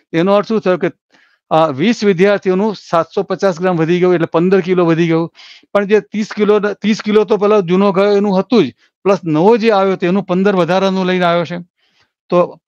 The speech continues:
ત્રીસનું હોત તો અંદર એકબીજાની સામસામે હેરાફેરી થઈ ગઈ હોત, તો એમાં કોઈ વધારો થયો જ ના હોત. પણ વધારો થયો કેમ? કે પંદર કિલો વધારે લઈને આવ્યો છે એટલે. નવો વિદ્યાર્થી જે આવ્યો એ પિસ્તાલીસ કિલોગ્રામનો છે,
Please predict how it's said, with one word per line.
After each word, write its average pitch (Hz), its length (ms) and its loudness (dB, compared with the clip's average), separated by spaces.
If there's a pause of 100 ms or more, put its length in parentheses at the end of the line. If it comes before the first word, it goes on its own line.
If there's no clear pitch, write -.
ત્રીસનું 190 440 -2
હોત 214 160 2
તો 202 200 2
અંદર 196 260 0
એકબીજાની 202 500 0
સામસામે 196 520 -2
હેરાફેરી 180 440 0
થઈ 190 200 0
ગઈ 190 120 2
હોત, 185 220 0
તો - 380 -8
એમાં 175 140 -2
કોઈ 190 100 0
વધારો 170 340 2
થયો 220 280 0
જ 190 60 -6
ના 175 100 -2
હોત. 123 260 -4 (260)
પણ 190 120 0
વધારો 170 380 0
થયો 185 240 0
કેમ? 214 240 -2
કે 175 100 -6
પંદર 165 360 -2
કિલો 180 280 -2
વધારે 160 300 0
લઈને 165 180 0
આવ્યો 151 240 -2
છે 202 100 -4
એટલે. 175 280 -2 (360)
નવો 165 280 2
વિદ્યાર્થી 214 480 0
જે 185 120 0
આવ્યો 180 300 2
એ 185 120 -6
પિસ્તાલીસ 190 540 -4
કિલોગ્રામનો 170 640 0
છે, 160 140 -4